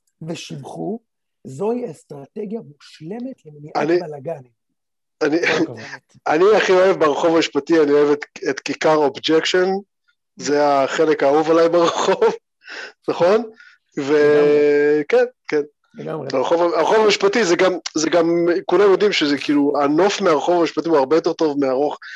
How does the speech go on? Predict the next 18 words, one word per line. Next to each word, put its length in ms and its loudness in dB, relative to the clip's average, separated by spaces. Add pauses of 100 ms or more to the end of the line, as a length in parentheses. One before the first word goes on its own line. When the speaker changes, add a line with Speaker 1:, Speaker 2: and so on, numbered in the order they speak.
(160)
Speaker 2:
מהרחוב 420 2
הספורטיבי, 600 2 (640)
ששם 400 0
Speaker 1:
<laughs> 0 -
Speaker 2:
הנוף 380 0
הוא 260 2
הרבה 240 2
פחות, 420 -2
אה, 60 -2 (400)
Speaker 1:
הוא, 320 -6
הוא 100 -2
עלה, 340 -4
Speaker 2:
כן. 60 -4
Speaker 1:
אה, 420 -8 (120)
כדי 220 -6
להגיע 340 -6
לרחוב 300 -12
המשפטי, 580 -12